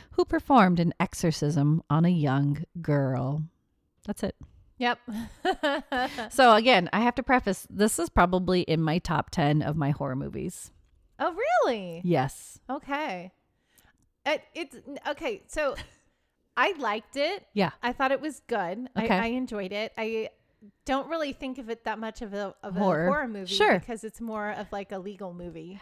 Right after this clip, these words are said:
Speaker 1: Yeah, half of it.
Speaker 2: Legal movie? I don't know. That's not the right term for it.
Speaker 1: Drama.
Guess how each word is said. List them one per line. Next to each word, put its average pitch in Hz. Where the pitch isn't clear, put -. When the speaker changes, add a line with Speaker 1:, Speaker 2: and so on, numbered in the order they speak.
Speaker 1:
Yeah, 170
half 190
of 170
it. -
Speaker 2:
Legal 277
movie? 330
I 214
don't 190
know. 175
That's 220
not 214
the 214
right 180
term 185
for 180
it. 190
Speaker 1:
Drama. 196